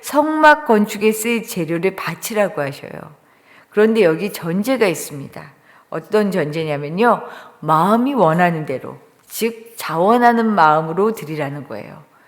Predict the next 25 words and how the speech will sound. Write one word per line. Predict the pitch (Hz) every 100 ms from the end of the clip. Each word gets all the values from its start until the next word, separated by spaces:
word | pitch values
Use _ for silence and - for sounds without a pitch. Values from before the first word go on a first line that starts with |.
| _ _
오 | 175 196
절의 | 220 254
말씀이에요. | 202 143 147 - 156 147 147 143 -
오 | 165
절 | 165 160
말씀. | 147 139 - - 190 247 - - - _
우리 | 156
같이 | - 165 - 180
읽어볼게요. | 165 147 147 147 143 208 226 - - - - - - _
"너희의 | 196 214 269 277 285
소유 | 277 277 277
중에서 | 233 214 208 254 247 220 175
너희는 | 185 190 214 240 240
여호와께 | 185 180 196 233 254 254 262 277
드릴 | 233 214 220 -
것을 | 208 208 254 247
택하되 | - 254 - 196 214 233 208 131 - - -
마음이 | 175 185 208 233
원하는 | 226 180 190 202 202 196
자는 | 190 180 214 302 302 262
누구든지 | 170 180 180 208 254 240 233 311
그것을 | 226 214 226 240 226
가져다가 | 208 165 175 170 156 185 220 254 254 - -
여호와께 | 175 175 165 160 165 - 180 196 254 254
드릴지니." | 214 185 208 208 - 175 175 165 165 160 156 156 147 143 143 135 143